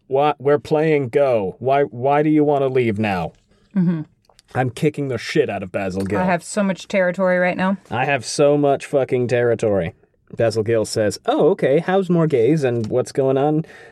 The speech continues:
Speaker 1: How, you know, Gabriel? What, what's up with Gabriel?" And Matt says, "What can you tell me about Gabriel?" And he says, "Oh, he just sort of showed up,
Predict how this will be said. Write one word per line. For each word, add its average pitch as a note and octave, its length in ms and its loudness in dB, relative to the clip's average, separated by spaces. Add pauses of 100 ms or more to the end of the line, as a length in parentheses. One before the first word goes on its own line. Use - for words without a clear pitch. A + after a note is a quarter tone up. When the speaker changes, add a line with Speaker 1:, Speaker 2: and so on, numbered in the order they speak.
Speaker 1:
How, B2+ 160 -2
you B2 180 0
know, A#2+ 340 2
Gabriel? D3+ 520 2
What, E3 220 0
what's D#3 280 -2
up E3 160 -2
with F#3 140 -2
Gabriel?" C3+ 420 2
And A2+ 260 -4
Matt A#2 240 -4
says, A#2 320 -2
"What A#2 180 -2
can C3+ 140 -2
you D3+ 140 -2
tell F#2 200 -4
me F#2 140 -4
about F2+ 340 -4
Gabriel?" F2+ 460 -2 (340)
And A#2 80 -4
he B2 60 -2
says, A#2+ 300 -2
"Oh, D#4 140 0
he A3+ 100 -2
just A3 200 -2
sort G#3 160 2
of E3+ 80 -2
showed E3+ 320 2
up, F#3+ 200 2